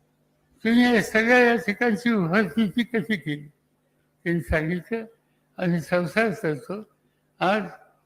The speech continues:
कर्नाटक सरकारने कुटुंब प्रमुख महिलेला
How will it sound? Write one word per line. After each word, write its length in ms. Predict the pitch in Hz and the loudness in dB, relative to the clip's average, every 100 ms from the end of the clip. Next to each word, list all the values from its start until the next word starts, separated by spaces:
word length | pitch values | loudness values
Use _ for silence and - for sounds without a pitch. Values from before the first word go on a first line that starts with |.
| _ _ _ | _ _ _
कर्नाटक 580 | 185 196 220 202 196 - | -2 0 0 -2 -4 -2
सरकारने 640 | 180 160 - 165 190 233 - _ _ _ | -2 0 -2 0 -2 -4 -10 _ _ _
कुटुंब 420 | 190 - 240 196 | -8 -2 0 0
प्रमुख 500 | - 208 196 196 196 | -2 -2 0 0 -2
महिलेला 640 | 185 165 190 214 180 143 | 0 2 2 2 2 2